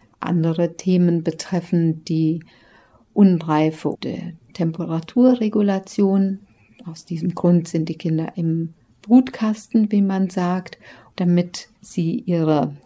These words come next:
Energie, die sie aufnehmen, in ihr Wachstum investieren können und nicht für die Wärmeproduktion verschwenden.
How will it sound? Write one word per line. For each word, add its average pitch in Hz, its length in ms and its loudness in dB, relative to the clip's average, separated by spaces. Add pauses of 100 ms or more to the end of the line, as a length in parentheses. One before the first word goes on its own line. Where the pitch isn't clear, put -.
Energie, 196 680 4
die 185 140 -2
sie 180 220 -2
aufnehmen, 170 840 2
in 175 260 0
ihr 165 220 -6
Wachstum 175 580 -2
investieren 175 960 0
können 185 480 4
und 165 320 -4
nicht 160 320 -4
für - 180 -4
die 160 200 -4
Wärmeproduktion - 1080 -2
verschwenden. 165 840 -2